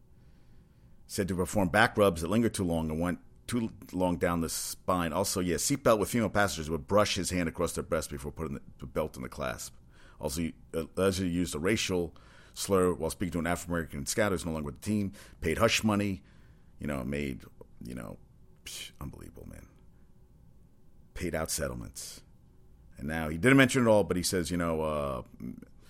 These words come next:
you know, "I hope everyone in this organization, both on and off the field, will be firmly focused on just one mission to play and win the Super Bowl." His mission he started in eighty-seven to bring a team here.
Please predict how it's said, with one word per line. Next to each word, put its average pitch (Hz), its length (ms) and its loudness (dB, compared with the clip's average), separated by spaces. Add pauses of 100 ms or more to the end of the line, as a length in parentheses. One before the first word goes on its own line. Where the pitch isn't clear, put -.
(340)
you 73 80 -8
know, 76 160 -4
"I 64 160 -6
hope 90 240 -4
everyone 92 280 6
in 87 60 2
this 82 160 0
organization, 82 540 0
both 73 200 -4
on 80 120 0
and 82 40 0
off 78 100 -4
the - 60 -12
field, 82 240 -2
will 71 80 -6
be 71 280 -6
firmly 92 340 0
focused 82 380 -2
on 78 80 -4
just 78 240 -4
one 90 120 0
mission 82 220 -2
to 76 80 -4
play 85 200 -4
and 80 80 -2
win 76 100 -6
the 73 40 -8
Super 69 200 -8
Bowl." 58 240 -12 (1800)
His - 260 -10
mission 95 240 0
he 92 60 -4
started 90 300 2
in 90 80 2
eighty-seven 95 320 0
to 85 60 -2
bring 85 180 -2
a 82 60 0
team 90 220 -2
here. 78 220 -4